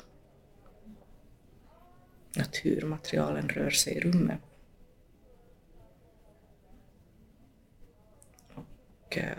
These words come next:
senast i våras så ställde jag ut en här i Vasa, en installation och där jag egentligen hade vävt ett helt rum.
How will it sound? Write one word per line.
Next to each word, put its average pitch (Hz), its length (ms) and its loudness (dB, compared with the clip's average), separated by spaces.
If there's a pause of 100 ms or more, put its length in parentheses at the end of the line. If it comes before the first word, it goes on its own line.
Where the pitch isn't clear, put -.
(100)
senast - 520 8
i - 20 4
våras 143 640 4
så - 80 6
ställde - 380 0
jag - 160 -4 (600)
ut 143 340 2
en 143 420 2 (1500)
här 135 240 6
i - 200 6
Vasa, 151 640 2 (480)
en 156 220 -6
installation 147 1120 2
och 151 640 -10 (120)
där 147 120 -2
jag 147 160 2
egentligen 143 300 0
hade 139 220 0
vävt 143 260 6
ett - 120 -4
helt 160 340 6
rum. 240 340 10